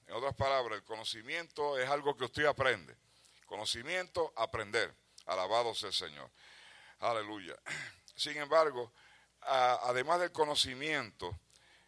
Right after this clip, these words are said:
gloria al Señor, está el conocimiento de Dios. O sea, está el conocimiento regular que usted puede, eh, obtener, eh, tal vez viendo la televisión, buscando una instrucción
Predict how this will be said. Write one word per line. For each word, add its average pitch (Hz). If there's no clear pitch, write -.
gloria 131
al 127
Señor, 117
está 131
el 156
conocimiento 135
de 113
Dios. 104
O -
sea, 120
está 139
el 143
conocimiento 147
regular 127
que -
usted 123
puede, 127
eh, 113
obtener, 127
eh, 110
tal 120
vez 135
viendo 127
la 120
televisión, 123
buscando 123
una 123
instrucción 127